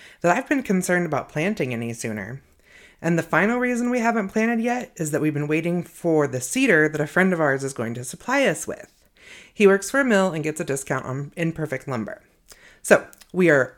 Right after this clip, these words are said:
anxiously awaiting the arrival of our bent and dent cedar. This week, we will be getting weed control handled. We're doing this by putting down basically a landscape fabric, except we're getting it as a byproduct from a local truss company.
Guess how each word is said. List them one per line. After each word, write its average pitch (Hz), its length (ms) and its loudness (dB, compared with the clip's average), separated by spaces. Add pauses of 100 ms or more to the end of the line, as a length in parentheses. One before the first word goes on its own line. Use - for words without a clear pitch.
anxiously 233 760 0
awaiting 156 560 2
the 190 120 2
arrival 160 400 0
of 127 160 -4
our 113 200 -6
bent 156 320 -2
and 127 160 -4
dent 196 340 -2
cedar. - 500 -10 (1600)
This 285 240 4
week, 208 320 4 (240)
we 175 100 2
will 165 160 4
be 151 140 -4
getting 143 280 -2
weed 151 280 -2
control 131 340 -6
handled. - 460 -14 (640)
We're 175 100 4
doing 233 300 4
this 175 180 2
by 151 160 0
putting 180 400 -2
down 151 480 0
basically 226 580 -2
a 185 80 -2
landscape 175 680 -2
fabric, 262 460 -4 (200)
except - 340 0
we're 180 120 -2
getting 180 260 0
it 233 160 -2
as 165 160 -2
a 143 60 -2
byproduct 185 640 -4
from 165 160 -2
a 147 60 -2
local 143 260 -4
truss - 380 -6
company. - 460 -14